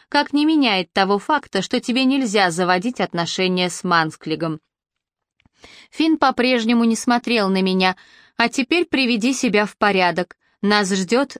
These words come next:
длинный день". Он развернулся и быстро пошёл прочь. "Финн, постой!" Он замедлил шаг, оглянулся. "Всё, вопрос закрыт. Я обещал, что не буду тебе врать,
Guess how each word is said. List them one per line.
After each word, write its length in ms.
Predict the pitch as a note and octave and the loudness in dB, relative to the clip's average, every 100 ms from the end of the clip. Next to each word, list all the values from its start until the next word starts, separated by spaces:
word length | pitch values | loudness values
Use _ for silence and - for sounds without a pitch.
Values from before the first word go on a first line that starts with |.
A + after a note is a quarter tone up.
| - | -10
длинный 640 | F#3 G3+ F#3+ F#3+ F#3 F#3 | -2 0 2 0 0 -2
день". 360 | E3 F3+ E3 D#3+ _ _ _ _ - | -2 -2 -2 -6 _ _ _ _ -2
Он 160 | G#3 | 0
развернулся 680 | G#3 G3 G#3 G#3 B3 B3+ - | 0 0 0 0 0 -2 -2
и 60 | G#3 | -2
быстро 400 | F3 G#3+ - G#3 | 0 -2 -2 -4
пошёл 420 | F#3 F3+ G3 F3 | -2 -2 -2 -2
прочь. 420 | - F3 E3 - _ _ _ _ | -2 -2 -2 -8 _ _ _ _
"Финн, 320 | - D#4 C4 G3 | -4 0 2 2
постой!" 640 | A#3+ B3 - D#4+ G#3 E3 _ _ _ _ - | 0 -2 -4 -2 -2 -4 _ _ _ _ -2
Он 180 | G3 | 0
замедлил 580 | F#3 G3 F#3+ G#3 G3 G3 | 2 0 0 0 0 0
шаг, 440 | - - F3 F#3 _ _ _ | -2 0 0 0 _ _ _
оглянулся. 840 | G#3+ G#3 G#3+ G3 F3+ E3 - G3 - _ _ _ _ | -2 2 2 2 0 -4 -6 -6 -6 _ _ _ _
"Всё, 400 | - - B3 A#3 - | -16 -2 0 0 -4
вопрос 440 | G#3 G#3+ G3+ C4 C4 | 0 0 2 -2 0
закрыт. 540 | G3+ F#3+ G3 F#3 - _ _ _ | 0 -2 -2 -4 -6 _ _ _
Я 340 | A3+ G#3+ B3 B3 | -2 0 2 2
обещал, 480 | A#3 B3 - D#4+ | -2 -2 0 0
что 220 | C4+ - C4+ | -2 -2 0
не 100 | B3+ | 2
буду 260 | A#3+ B3 | 0 -2
тебе 300 | A#3+ A#3 A3+ | -2 -2 0
врать, 400 | F#3 F3 D#3+ - | 2 0 -2 -10